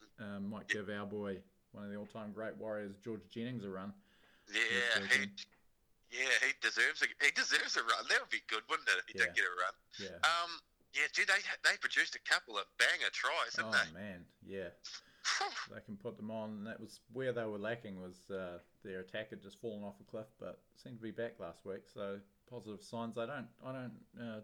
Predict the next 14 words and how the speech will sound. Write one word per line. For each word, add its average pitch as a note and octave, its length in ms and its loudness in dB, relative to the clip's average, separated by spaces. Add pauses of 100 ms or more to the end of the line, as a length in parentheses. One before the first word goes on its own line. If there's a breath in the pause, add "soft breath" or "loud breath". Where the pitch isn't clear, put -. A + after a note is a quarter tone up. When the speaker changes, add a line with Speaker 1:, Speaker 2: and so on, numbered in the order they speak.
(100)
Speaker 1:
totally A#2 280 -2
write F#2+ 200 -4
them F2+ 120 -12
off F2+ 200 -12
against F2+ 220 -16
South. F#2+ 220 -10 (1000)
Speaker 2:
Who A#3 80 4
are F#3 40 2
you F3+ 140 2 (120)
picking D3+ 300 2
as A2+ 120 0
a G#2+ 80 0
grand G#2 340 2
final? G2 400 -4